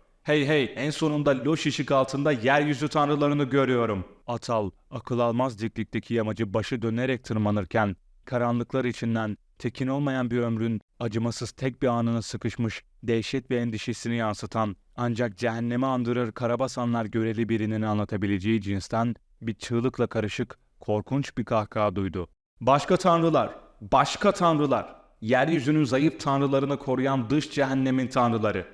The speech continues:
"Başka tarafa bak, geri bas, bakma,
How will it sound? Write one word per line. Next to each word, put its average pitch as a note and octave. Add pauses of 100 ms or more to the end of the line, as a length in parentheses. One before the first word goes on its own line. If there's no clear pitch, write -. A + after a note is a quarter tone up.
(120)
"Başka C3+
tarafa D3
bak, A#2 (180)
geri C3+
bas, A#2+ (180)
bakma, D#3+